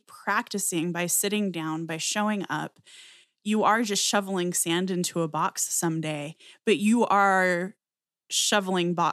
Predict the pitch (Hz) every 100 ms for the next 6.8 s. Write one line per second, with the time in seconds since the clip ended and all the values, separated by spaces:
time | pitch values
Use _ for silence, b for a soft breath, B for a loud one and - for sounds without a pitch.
0 | - 147 - 185 165 165 160 151 - -
1 | - - _ _ b b b _ - 233
2 | 240 226 214 214 - 220 240 214 190 170
3 | - - 240 269 226 190 180 180 165 -
4 | 247 262 - 127 - - 202 208 - 262
5 | 247 185 160 147 - - 185 - _ _
6 | _ _ - 214 220 214 190